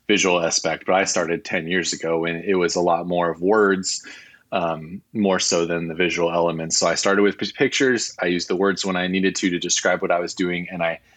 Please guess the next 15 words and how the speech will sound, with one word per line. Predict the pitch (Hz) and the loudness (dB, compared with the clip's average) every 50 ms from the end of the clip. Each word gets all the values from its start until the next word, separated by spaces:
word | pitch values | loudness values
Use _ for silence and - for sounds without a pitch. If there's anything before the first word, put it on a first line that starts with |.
| _ _ | _ _
tried | - - 120 107 92 | -4 0 0 2 2
to | 101 | 2
make | 95 95 95 90 - | 0 0 0 0 -2
it | 90 | -2
a | 87 87 | -2 -4
kind | 85 - - 98 90 87 | -4 -4 -2 -2 -2 -2
of | 85 - | -6 -8
cohesive, | - - 95 90 - - - 107 101 98 - - 95 90 87 85 - - _ _ _ _ _ _ - | -8 -4 -4 -4 -4 -4 -4 -4 -2 -2 -2 0 0 0 -2 -4 -6 -12 _ _ _ _ _ _ 0
each | - - 214 - - | 0 0 0 0 -2
post | - 117 104 196 - - | 0 0 0 0 0 -2
a | - | -2
cohesive, | - - 101 92 - - 117 104 95 - - 98 95 90 85 - - - | -2 -2 -4 -2 -2 0 0 0 0 2 2 2 2 0 -2 -6 -6 -4
um, | - 90 87 85 92 | -4 -4 -4 -6 -6
example | 90 82 95 90 95 92 90 - 90 87 | -6 -4 -2 0 0 0 0 2 2 2
of | 87 85 | 2 0